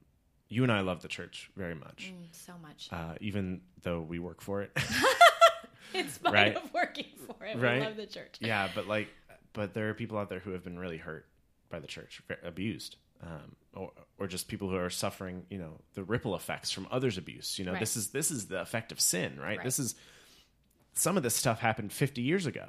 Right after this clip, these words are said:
Speaker 2: Right.
Speaker 1: And we're still feeling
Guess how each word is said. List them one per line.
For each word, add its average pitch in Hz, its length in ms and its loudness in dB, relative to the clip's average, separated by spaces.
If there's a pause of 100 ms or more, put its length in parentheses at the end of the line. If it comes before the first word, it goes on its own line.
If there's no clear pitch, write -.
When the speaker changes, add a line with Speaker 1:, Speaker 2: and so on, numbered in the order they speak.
(480)
Speaker 2:
Right. 180 260 -10
Speaker 1:
And 113 260 4
we're 120 120 4
still - 460 4
feeling 151 680 2